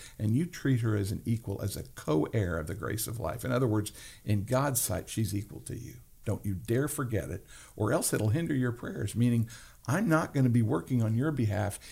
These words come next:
if you can't do with her what I do for you. Because God lives with me in an understanding way. God treats me as a weaker vessel 'cause I'm just human.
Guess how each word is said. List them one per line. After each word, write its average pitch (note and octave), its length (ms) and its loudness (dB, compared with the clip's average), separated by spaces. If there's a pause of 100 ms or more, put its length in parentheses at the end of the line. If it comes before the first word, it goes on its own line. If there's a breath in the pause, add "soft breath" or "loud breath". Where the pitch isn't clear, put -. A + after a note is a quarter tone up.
(140 loud breath)
if F#2 200 -2
you F3+ 140 2
can't - 340 -2
do C3+ 160 4
with A2+ 180 2
her D3+ 240 2
what G#2 200 2
I G#2+ 100 0
do G2+ 220 0
for - 160 -6
you. - 260 -10 (640 soft breath)
Because A#2 280 4
God D3 360 6
lives G#2+ 180 8
with F#2+ 140 0
me F#2 120 -2
in E2 80 -4
an D#2 60 2
understanding - 520 0
way. - 180 -12 (360 soft breath)
God A3 280 0
treats A#2 300 6
me G#2 80 12
as F#2 100 12
a - 60 12
weaker F#2+ 260 8
vessel F2 340 -2
'cause F#2 200 -4
I'm D#2 160 -4
just - 240 -6
human. - 340 2